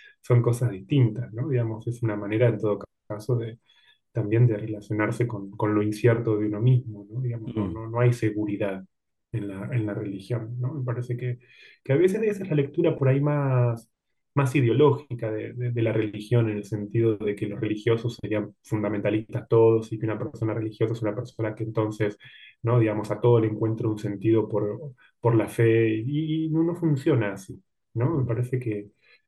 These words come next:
Speaker 1: que para, para mí la fe es una vía abierta hacia, hacia justamente... Lo, lo incierto, hacia lo que no tiene sentido, ¿no? Hacia un paso más allá de,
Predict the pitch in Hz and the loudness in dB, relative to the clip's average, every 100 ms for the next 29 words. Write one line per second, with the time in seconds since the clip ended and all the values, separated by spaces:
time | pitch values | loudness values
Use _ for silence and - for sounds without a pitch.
0 | _ 120 117 117 120 113 127 160 156 175 | _ -4 0 0 2 4 6 6 4 4
1 | 190 190 151 127 127 143 113 110 117 113 | 2 2 2 2 2 2 0 0 -2 -2
2 | 113 104 104 120 - 101 104 120 - - | -4 -6 -6 -10 -10 -10 -8 -10 -12 -10
3 | - 117 - 104 104 107 110 101 95 95 | -2 -2 0 -4 -2 -4 -2 -4 -4 -10
4 | _ _ _ - 107 113 117 98 101 - | _ _ _ -2 -2 0 -4 -4 -6 2
5 | 139 120 113 110 101 - 104 104 104 104 | 2 2 0 -6 -6 -6 -6 -6 -6 -6
6 | - 107 101 107 98 98 117 107 104 98 | -4 -4 -4 -8 -8 -2 0 2 0 -4
7 | 104 110 123 113 - 120 107 107 _ _ | -8 -6 -4 -6 -8 -10 -10 -12 _ _
8 | _ _ - 117 120 120 120 110 113 113 | _ _ 0 2 4 2 2 0 -2 -2
9 | 107 131 117 104 104 | 0 4 4 2 -4